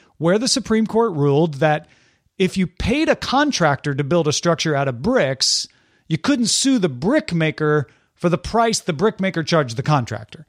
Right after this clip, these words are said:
Uh, and that's what was happening. The state of Illinois was saying, "Man, we're paying way too much to these contractors to build buildings." And part of it's because these brick companies are colluding with each other and setting high prices.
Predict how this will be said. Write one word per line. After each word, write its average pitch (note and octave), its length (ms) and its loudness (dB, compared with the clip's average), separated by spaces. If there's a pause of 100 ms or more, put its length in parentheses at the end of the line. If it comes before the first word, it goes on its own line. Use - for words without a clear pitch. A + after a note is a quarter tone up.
(380)
Uh, D3 180 0
and F3 120 2
that's C4 160 0
what G#3+ 80 2
was E3 100 -2
happening. F3+ 320 0
The C#3+ 60 -2
state G3 200 2
of E3+ 80 -2
Illinois F3+ 360 2
was D#3+ 120 0
saying, D3+ 340 0 (220)
"Man, C4 180 0
we're A3+ 100 0
paying A3 260 0
way G3 160 0
too G3+ 140 -2
much G3 480 0
to E3 100 -2
these C#3+ 140 -2
contractors F3+ 540 0
to D3+ 100 -4
build C3+ 200 0
buildings." E3 380 2
And C#3+ 80 -4
part D#3+ 180 2
of D#3+ 80 0
it's F3 140 -2
because C#3+ 500 0 (220)
these C3 160 -4
brick E3 240 0
companies D#3+ 500 0
are C3+ 140 -2 (100)
colluding D#3 540 4
with C3+ 160 -2
each C3 160 -4
other B2 340 -2 (260)
and E3+ 140 0
setting C#3 340 0
high C3 180 0
prices. D#3 600 0